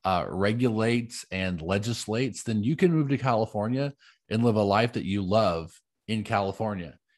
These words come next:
And if you want the opposite of that, you can move to Texas, where things are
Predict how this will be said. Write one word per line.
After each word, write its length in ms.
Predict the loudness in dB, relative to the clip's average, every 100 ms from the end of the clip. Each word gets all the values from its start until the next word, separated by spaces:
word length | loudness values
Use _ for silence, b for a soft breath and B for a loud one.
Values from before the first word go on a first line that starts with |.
| _ -6
And 100 | -6
if 120 | -4
you 140 | -4
want 280 | 0 0 0
the 140 | -2
opposite 440 | 2 2 0 0 0
of 100 | 0
that, 260 | 0 -2
you 160 | -2 -4
can 220 | 0 2
move 160 | 2 0
to 80 | -2
Texas, 580 | 0 0 -2 -8 -6 -6
where 120 | -4
things 320 | -2 -2 0
are 340 | 0 0 -4